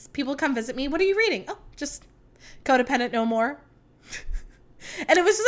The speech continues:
like, fun to see people's reactions. Like, some bitches were with me, you know? They're like, "Yeah, yeah, yeah, I got you." Or some people are like, "Good for you." And I'm like, "Yeah, yeah, whatever. If Andrew tells me to read it, I'm gonna read it." Okay, sorry. I keep jumping back. Speaking of Andrew, speaking of therapy,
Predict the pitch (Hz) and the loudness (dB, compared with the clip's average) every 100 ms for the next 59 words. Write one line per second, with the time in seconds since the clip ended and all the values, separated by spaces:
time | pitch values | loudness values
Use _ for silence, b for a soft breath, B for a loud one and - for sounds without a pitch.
0 | 494 403 269 254 254 262 247 226 214 190 | 4 6 6 6 4 0 0 -2 -2 -4
1 | 175 160 - - 302 381 403 - 254 - | -4 -4 -4 -2 0 0 -4 0 0 2
2 | 415 453 494 427 302 214 190 202 - - | 2 6 4 4 0 0 -2 -4 -10 -18
3 | - - 240 254 262 277 311 B B B | -20 -12 0 4 6 4 0 B B B
4 | 254 247 226 302 359 339 220 175 254 190 | 2 4 4 4 4 4 4 2 0 -2
5 | 190 202 190 254 _ b b b 294 302 | -2 -4 -6 -10 _ b b b 0 2
6 | 294 392 392 415 415 359 381 466 427 214 | 2 2 4 2 2 0 2 4 4 4
7 | 190 254 370 277 320 370 427 480 440 208 | 0 -2 -2 -2 0 2 4 4 6 4
8 | 277 196 208 254 247 294 370 349 330 320 | 2 2 0 -2 0 2 4 4 4 2
9 | 277 294 226 196 190 190 - 151 220 - | -2 0 0 -2 -4 -6 -8 -12 -16 -20
10 | - B B B 233 247 - - _ - | -20 B B B -2 0 -2 -12 _ -2
11 | - 226 196 - 226 262 277 - 359 262 | 4 6 6 6 8 8 6 4 4 6
12 | 240 226 202 202 - - 269 320 302 208 | 2 0 -2 -4 -8 -6 -4 -2 -2 -2
13 | 202 180 165 190 - - 254 277 247 165 | -4 -6 -8 -10 -8 -6 -4 -4 -4 -6
14 | 165 147 | -6 -10